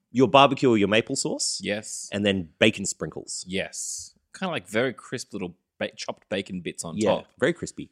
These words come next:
Speaker 2: Yeah.
Speaker 1: Like flakes, actually, I would say.
Speaker 2: Yeah,
Speaker 1: Yeah.
Speaker 2: thin, crispy, flaky bacon.
Speaker 1: Mm.
Speaker 2: Um, and when you get it, it
Speaker 1: Yeah.
Speaker 2: looks, it looks cool,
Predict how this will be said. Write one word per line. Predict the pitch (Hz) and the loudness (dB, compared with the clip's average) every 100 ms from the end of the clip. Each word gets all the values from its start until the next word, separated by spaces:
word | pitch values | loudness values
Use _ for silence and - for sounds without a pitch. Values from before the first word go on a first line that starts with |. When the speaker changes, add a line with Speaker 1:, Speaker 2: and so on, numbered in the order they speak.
| - | -12
Speaker 2:
Yeah. | 104 101 | -6 4
Speaker 1:
Like | 101 - | 4 4
flakes, | - 147 185 - - - | 0 2 2 -2 -6 -6
actually, | 98 - 87 | -10 -8 -6
I | 90 | -6
would | 87 | -6
say. | - 85 78 | -8 -10 -8
Speaker 2:
Yeah, | 180 160 139 98 82 | -4 -2 -2 -4 -8
Speaker 1:
Yeah. | - | -14
Speaker 2:
thin, | - 110 139 139 | -12 -8 -6 -8
crispy, | - 131 123 120 107 | -12 -12 -10 -10 -10
flaky | - 110 110 110 | -4 -4 -4 -4
bacon. | 98 95 95 98 87 80 87 87 | 0 0 -2 -6 -8 -10 -12 -10
Speaker 1:
Mm. | 120 92 76 73 - 104 | -8 -10 -12 -20 -8 -2
Speaker 2:
Um, | 101 98 95 90 87 87 82 82 - | 0 0 -2 -4 -6 -8 -8 -10 -6
and | 156 135 | -4 0
when | 170 | -2
you | 302 226 | -2 -2
get | 92 104 | 0 0
it, | 101 - - | 0 -6 -10
it | 101 | -6
Speaker 1:
Yeah. | 92 | -4
Speaker 2:
looks, | 98 127 - - - - - - | 0 0 0 -6 -8 -6 -8 -8
it | 117 123 | -4 0
looks | 170 - | 0 -2
cool, | - 101 78 | -6 -6 -6